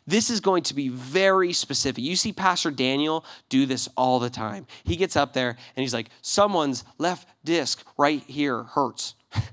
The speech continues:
<laughs> right? And he'll get very specific. I've seen him say dates, you know? I've seen him say specific things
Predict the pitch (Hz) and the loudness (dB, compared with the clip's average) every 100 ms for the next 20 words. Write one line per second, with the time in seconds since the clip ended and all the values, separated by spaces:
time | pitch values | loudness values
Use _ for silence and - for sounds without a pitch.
0 | - _ _ _ 254 240 - 156 175 208 | -18 _ _ _ -4 -2 2 4 4 4
1 | 294 285 170 180 196 185 170 185 185 143 | 2 2 2 2 2 2 0 -2 -10 -6
2 | 135 196 214 208 196 - 170 - 156 131 | 2 4 6 4 2 0 -2 0 -2 0
3 | 131 143 - 165 165 143 - - - 139 | 0 0 -2 0 2 0 -2 -6 0 0
4 | 123 147 147 117 - - - 123 123 120 | 2 2 2 0 -6 -6 -2 0 2 2
5 | 127 - - 131 151 147 139 135 143 131 | 0 -4 -4 -2 2 2 2 0 0 0
6 | 123 - - - 147 - 156 160 - 139 | 0 -8 -20 -12 -8 -6 -6 -6 -6 -4
7 | 135 127 | -2 -4